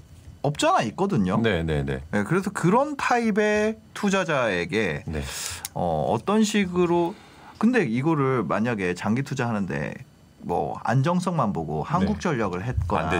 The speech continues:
Speaker 2: 절대 안
Speaker 1: 케이티를
Speaker 2: 돼요.
Speaker 1: 했거나
Speaker 2: 절대 안
Speaker 1: 뭐
Speaker 2: 돼요.
Speaker 1: 이랬다면
Speaker 2: 네.
Speaker 1: 뭔가 그 장기 투자의 의미가 없잖아요.
Speaker 2: 그래서 그냥 장기 보유인 거죠.
Speaker 1: 그러니까 장기 보유.
Speaker 2: 네.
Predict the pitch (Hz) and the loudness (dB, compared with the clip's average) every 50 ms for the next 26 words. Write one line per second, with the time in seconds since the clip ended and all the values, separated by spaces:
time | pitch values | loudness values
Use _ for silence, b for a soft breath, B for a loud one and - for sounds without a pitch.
0 | 85 87 - - - - - 85 - - 208 165 151 139 139 127 - 123 104 92 | -2 -2 -2 0 0 0 0 0 0 0 0 2 2 2 0 0 0 0 0 0
1 | 85 76 73 76 76 - - 67 80 73 69 - 147 160 170 185 214 214 208 190 | 0 0 0 0 0 0 -2 -2 -2 -2 -2 0 2 2 4 4 2 2 2 0
2 | 160 147 147 151 160 151 123 95 73 73 B B B B B B B B B B | 2 2 2 2 2 2 0 -2 -4 -8 B B B B B B B B B B
3 | B B B B - - 120 120 131 135 143 139 127 117 - 127 123 120 110 - | B B B B -6 -2 2 2 4 4 2 2 0 0 0 0 0 0 0 0
4 | - 107 117 131 147 147 - 147 151 143 135 127 123 113 - - - 139 180 196 | 0 0 0 0 0 0 -2 0 0 2 2 2 2 2 0 0 0 0 2 4
5 | 226 226 202 117 85 - - 120 101 80 76 78 87 131 135 - - 107 - - | 4 4 2 0 -2 -2 -2 -2 -2 0 -2 -2 -2 -4 -4 -4 -6 -6 -4 -4
6 | 131 131 - 127 135 135 - - 123 135 180 196 196 180 120 85 - - - 107 | -4 -2 -2 -2 -2 -2 -2 0 2 2 2 2 2 0 0 -2 -2 -6 -6 -8
7 | 104 - - 139 127 117 113 - - 143 165 175 - - 110 107 123 - 143 113 | -8 -4 -2 0 0 0 0 2 2 4 4 4 2 2 2 2 2 2 2 2
8 | 82 73 | 2 0